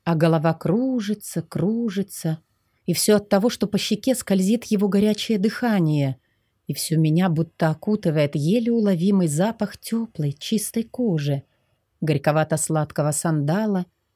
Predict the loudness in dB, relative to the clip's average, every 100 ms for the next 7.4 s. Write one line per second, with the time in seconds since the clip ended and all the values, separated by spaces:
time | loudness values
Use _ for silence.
0 | _ -2 0 0 -2 -2 -2 -2 0 0
1 | 2 -2 -6 -8 -8 -8 _ _ _ _
2 | _ -4 -2 0 0 0 -4 0 2 2
3 | 2 0 -4 -2 0 0 -4 _ _ _
4 | -6 -6 -2 -2 0 -2 -2 -2 -6 -14
5 | -20 _ -2 0 0 0 -2 -6 -18 _
6 | _ _ 0 2 4 2 0 -4 -4 0
7 | 0 0 -2 -10